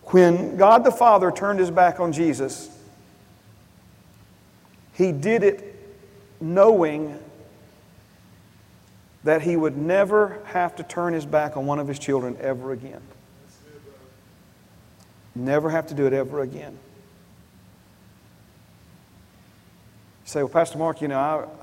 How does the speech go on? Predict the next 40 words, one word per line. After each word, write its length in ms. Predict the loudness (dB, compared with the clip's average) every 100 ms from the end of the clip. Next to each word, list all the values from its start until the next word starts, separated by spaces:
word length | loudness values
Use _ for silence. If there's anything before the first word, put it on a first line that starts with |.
| -12
I've 140 | -6
been 180 | -4 -2
born 200 | -2 -2
again, 340 | -2 -2 -2
but 120 | -2 0
I've, 240 | -2 -2 -12 -16
I've, 160 | -14 -12 -14 -10
I've 200 | -8 -4
done 180 | -4
wrong, 380 | -2 -2 0 -2
I've, 120 | -6 -8 -4
I've 180 | -4 -4
committed 380 | -4 -4 -4
sin," 380 | -6 -8 -8 -8
and 160 | -10 -4
Father 320 | 0 2 0
never 380 | -2 -2 -4 -6
turned 240 | -8 -8
His 100 | -8
back 260 | -4 -4 -2
on 140 | -6
you 140 | -6 -6
when 120 | -6
you, 120 | -8 -10
when 160 | -12 -10
you 80 | -8
did 160 | -10
it. 100 | -12 -16 -20 -20 _ -20 _ _ -20 _ -20 -20 _ _ -20 _ _ _ _ _ _ _ _ -14
Because 320 | 0 4 4
He 80 | 4
had 80 | 4
already 500 | 6 6 6 2 0
turned 400 | -4 -2 0 0
His 160 | -4
back 420 | -4 -2 0 -2 -4
on 220 | -4 -2
one 140 | -4 -4
of 80 |
His 140 | -6 -8
children, 560 | -4 -4 -2 -4 -6